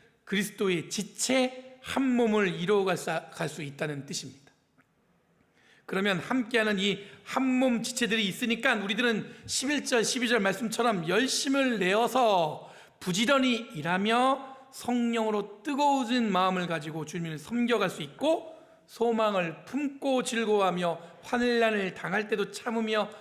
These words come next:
기도를 꾸준히 할 수 있는 힘이 생긴다는 뜻이에요. 여러분, 신앙생활은 개인이 하는 게 아닙니다.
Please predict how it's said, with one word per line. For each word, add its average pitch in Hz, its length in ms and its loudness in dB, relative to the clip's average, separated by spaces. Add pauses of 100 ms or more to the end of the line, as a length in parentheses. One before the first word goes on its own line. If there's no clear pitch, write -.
(120)
기도를 180 500 -4
꾸준히 233 380 -6
할 214 80 -2
수 214 140 -10
있는 190 180 -6
힘이 240 460 -8
생긴다는 175 520 -8
뜻이에요. - 360 -16 (3500)
여러분, 196 180 -6
신앙생활은 196 680 -4
개인이 180 320 -4
하는 175 180 -4
게 160 80 -8
아닙니다. 143 380 -10